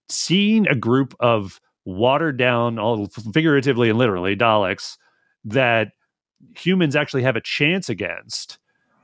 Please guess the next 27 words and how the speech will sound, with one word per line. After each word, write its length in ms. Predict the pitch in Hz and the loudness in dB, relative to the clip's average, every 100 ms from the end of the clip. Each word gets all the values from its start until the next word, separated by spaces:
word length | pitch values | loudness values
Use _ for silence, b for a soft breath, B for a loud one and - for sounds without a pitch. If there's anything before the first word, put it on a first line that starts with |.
| b b b | b b b
Uh, 420 | 123 117 113 113 | 2 2 2 0
I 140 | - 156 | 0 -2
think 160 | 220 | -2
you 80 | 226 | -4
could 160 | 208 208 | -4 -2
tell 180 | 180 180 | 0 0
a 40 | |
kind 200 | 185 180 | 2 0
of 60 | 156 | 0
an 60 | |
interesting 340 | 160 156 - 127 | -2 -6 -8 -6
story 320 | - 175 110 | -2 0 0
there. 160 | 90 | 0
They're 140 | 95 107 | 0 0
still 280 | - 147 170 | 0 2 2
hell 200 | 175 165 | 2 2
bent 400 | 131 120 120 - | 2 2 0 -4
on 460 | 127 120 113 110 107 | 0 2 0 -4 -6
killing 300 | - 143 127 | 0 2 2
people. 300 | 113 95 104 | 0 -2 -2
They're 100 | 95 | -2
still 220 | 104 143 127 | 0 2 2
hell 160 | 131 | 2
bent 220 | 127 120 | 2 2
on 120 | 117 107 | 0 0
taking 320 | 127 - 107 | 0 0 0
over. 480 | 127 127 92 87 | 2 2 -2 -8